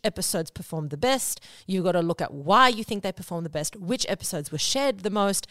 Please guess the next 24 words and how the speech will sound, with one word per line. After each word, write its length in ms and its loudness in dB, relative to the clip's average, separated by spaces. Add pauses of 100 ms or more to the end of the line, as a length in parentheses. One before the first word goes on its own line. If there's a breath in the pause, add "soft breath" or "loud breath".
(200 loud breath)
and 200 -4
why. 460 4 (260 loud breath)
So 140 0
then 160 2
you 60 0
start 220 2
to 100 -2
learn 280 2
about 220 0
your 160 -6
audience. 320 -2
The 140 -2
second, 600 0
the 60 8
third 280 4
thing 240 0
that 120 2
I 60 4
want 160 0
you 80 -4
to 80 -8
think 160 -4
about 260 -2
is, 260 -4